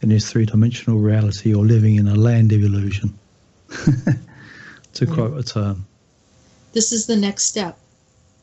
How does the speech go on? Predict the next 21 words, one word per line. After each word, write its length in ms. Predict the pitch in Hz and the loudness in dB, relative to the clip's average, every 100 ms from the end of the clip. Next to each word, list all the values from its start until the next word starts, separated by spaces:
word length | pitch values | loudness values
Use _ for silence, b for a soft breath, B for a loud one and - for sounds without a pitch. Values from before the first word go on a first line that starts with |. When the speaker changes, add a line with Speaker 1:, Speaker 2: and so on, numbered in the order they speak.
| - | -14
Speaker 2:
So 160 | - 202 | -6 -2
maybe 300 | 208 202 208 | 0 0 -2
you, 340 | 185 202 196 190 180 180 | -2 -4 -4 -4 -8 -6
you 140 | 196 | -4
needed 360 | 190 185 196 196 | -2 -2 -2 -2
to 80 | 185 | -4
bring 280 | 190 185 | -4 -2
up 180 | 180 - | -4 -6
the, 240 | 196 185 185 - - _ _ _ - - | -6 -6 -8 -16 -20 _ _ _ -20 -20
the 140 | - | -8
comment 420 | 202 190 202 190 | -2 0 0 0
of 120 | 185 | -2
illusion, 500 | 185 175 190 190 190 | -2 0 0 2 0
because 300 | 180 - 185 | -4 -4 -2
this 200 | 190 190 | 0 0
is 160 | 196 185 | 0 -2
the 100 | 190 | 0
next 280 | 175 170 - | 0 -2 -2
step 260 | - 190 | -2 -4
for 200 | - 190 | -6 -6
us. 340 | 165 175 - | -4 -4 -6